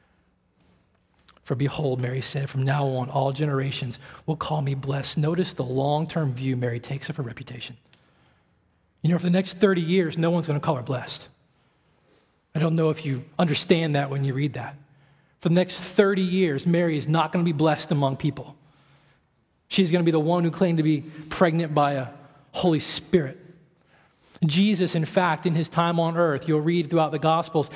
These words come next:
is accused of being the mother, or being the son of an adulterer. Pharisees and people in Galilee would actually look at Jesus and say, "Well,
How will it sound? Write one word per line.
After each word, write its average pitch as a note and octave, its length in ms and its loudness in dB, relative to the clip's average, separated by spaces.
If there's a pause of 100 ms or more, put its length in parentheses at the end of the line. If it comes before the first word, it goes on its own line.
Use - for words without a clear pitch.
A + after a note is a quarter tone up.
(160)
is F3+ 140 6
accused F#3 520 0
of D#3 100 -2
being E3+ 180 2
the D#3+ 80 0
mother, E3+ 340 2
or D#3 60 -8
being E3+ 220 2
the D3+ 60 0
son F3+ 320 2
of D3+ 60 -2
an D3+ 80 0
adulterer. C#3+ 500 -2 (920)
Pharisees F#3 800 2
and D3 100 0
people F3+ 280 0
in D#3 100 2
Galilee F3 400 2
would D#3 140 0
actually F3 260 0
look F#3 160 2
at D#3+ 60 0
Jesus D#3 220 0
and D3+ 100 -2
say, D#3 100 4
"Well, F3+ 220 2